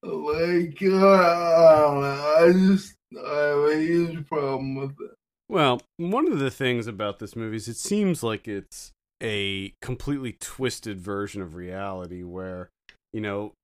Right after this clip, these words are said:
Speaker 2: a-, anyone who's a non-believer is, is, like, in-, an inherently evil or bad person.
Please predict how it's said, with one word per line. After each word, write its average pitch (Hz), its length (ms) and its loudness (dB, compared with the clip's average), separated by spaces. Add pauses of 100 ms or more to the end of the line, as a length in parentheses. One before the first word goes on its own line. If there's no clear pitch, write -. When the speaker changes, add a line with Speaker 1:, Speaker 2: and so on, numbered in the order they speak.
(140)
Speaker 2:
a-, 113 260 -10
anyone 123 440 0
who's 113 320 -4
a 110 40 -6
non-believer 104 1040 -6
is, 87 380 -16
is, 87 500 -16
like, 87 200 -12 (180)
in-, 127 220 -10 (240)
an 113 120 -12
inherently 98 760 -4
evil 101 360 -8
or 90 280 -10
bad 92 460 -10
person. 90 680 -8